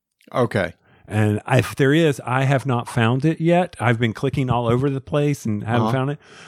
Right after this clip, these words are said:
Speaker 2: So when you're playing asynchronously with someone over multiple days and you're fifty plus years old,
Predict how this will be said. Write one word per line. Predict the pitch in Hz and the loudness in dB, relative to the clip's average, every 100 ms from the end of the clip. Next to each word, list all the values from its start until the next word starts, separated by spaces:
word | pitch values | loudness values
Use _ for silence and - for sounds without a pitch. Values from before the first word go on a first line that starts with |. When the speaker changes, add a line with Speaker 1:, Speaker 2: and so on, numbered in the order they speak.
| - | -2
Speaker 2:
So | 160 139 | 2 2
when | 139 | 4
you're | 143 | 0
playing | - 170 180 170 156 | 0 2 2 2 2
asynchronously | 139 147 165 170 151 117 - - 117 113 107 - - - | 0 0 0 0 0 -2 -4 -12 -4 0 -2 -4 -18 -2
with | 120 117 | 0 0
someone | - 143 165 165 147 - _ _ - | 0 0 0 0 -2 -10 _ _ 4
over | 131 113 113 95 92 | 6 6 6 4 0
multiple | 104 123 160 170 170 170 | 0 2 2 2 0 0
days | 160 185 151 104 104 - - - - | 2 4 6 6 4 -2 -14 -20 -6
and | 117 110 | -2 0
you're | 104 | 0
fifty | 98 - 160 - 175 | -2 0 0 2 2
plus | - 160 151 - | 4 2 0 2
years | 160 151 131 | 4 4 2
old, | 139 156 135 104 87 | 2 6 8 6 4